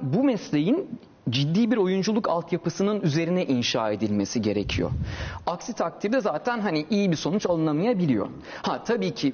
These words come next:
m, çok sıra dışı örnekleri ayırıyorum. Onlar başka bir yerde duruyor.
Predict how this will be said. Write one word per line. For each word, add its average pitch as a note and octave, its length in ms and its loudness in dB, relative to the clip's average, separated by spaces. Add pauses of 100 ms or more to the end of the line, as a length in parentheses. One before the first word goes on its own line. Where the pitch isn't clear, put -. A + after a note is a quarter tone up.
(120)
m, G#2+ 480 -2 (720)
çok - 240 -2
sıra G#3+ 220 2
dışı F3+ 200 0
örnekleri D3 580 0
ayırıyorum. C#3+ 540 2
Onlar B2+ 440 0 (100)
başka - 400 -2
bir G2+ 60 -4
yerde G2 280 -4
duruyor. F#2+ 280 -4